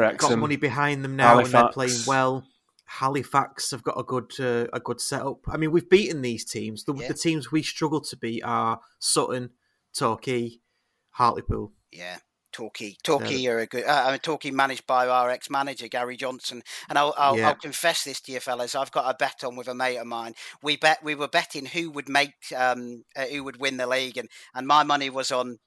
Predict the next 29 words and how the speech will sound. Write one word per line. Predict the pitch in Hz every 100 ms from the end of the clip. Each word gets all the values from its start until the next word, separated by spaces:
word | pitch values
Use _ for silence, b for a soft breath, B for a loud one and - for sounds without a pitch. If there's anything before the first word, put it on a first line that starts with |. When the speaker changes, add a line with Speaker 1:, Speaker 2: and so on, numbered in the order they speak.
| _
Speaker 3:
Gary | 139 127 123
Johnson | 135 127 - 123
at | -
Torquay, | 139 123 - 120
and | 117
his | 131 -
money | 131 120
was | 117 120
on | 127 110 B B -
Paddy | 143 127
Madden | 131 139 127
at | 123
your | 127 139 135
place. | - 104 101
So | - 127 120 B -
we've | 151
both | 175 175 156
lost | 156 - -
that | 151 -
bet, | 120 139
but | 139
now | 147
we've | 147 135
rolled | 151 147
it | 143
into | 131 135
the | 131
playoffs. | - 151 131 113 - - -
<laughs> | -